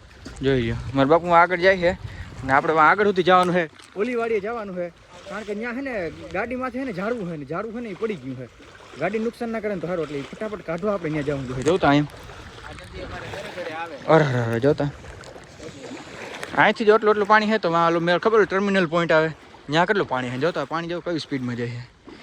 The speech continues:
પાણીનો ફ્લો છે ને એક્ઝેક્ટ અમારી સામે આવે છે. જોતા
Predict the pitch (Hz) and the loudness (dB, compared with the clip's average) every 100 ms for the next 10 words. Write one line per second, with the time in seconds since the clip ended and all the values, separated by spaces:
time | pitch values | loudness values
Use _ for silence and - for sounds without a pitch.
0 | - - - - - - - - 170 214 | -20 -20 -20 -20 -18 -18 -4 4 4 4
1 | 208 196 214 226 180 185 190 185 180 135 | 0 2 2 2 2 0 0 2 0 0
2 | 165 196 147 135 139 170 156 170 165 | -4 -2 0 0 -2 -6 -4 -4 -4